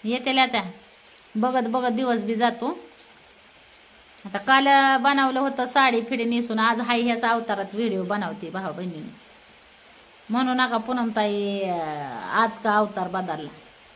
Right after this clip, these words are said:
हे आपला रोजचा हायवे अवतार आहे भावा बहिणींनो,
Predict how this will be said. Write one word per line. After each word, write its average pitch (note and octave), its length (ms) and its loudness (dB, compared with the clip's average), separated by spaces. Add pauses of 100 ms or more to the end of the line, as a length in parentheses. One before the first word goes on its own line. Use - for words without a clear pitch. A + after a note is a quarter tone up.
(140)
हे A3+ 60 0
आपला A#3+ 380 4
रोजचा A#3+ 380 0
हायवे A#3 380 2
अवतार A3 420 2
आहे F#3+ 180 -6
भावा G3 220 0
बहिणींनो, E3+ 440 -6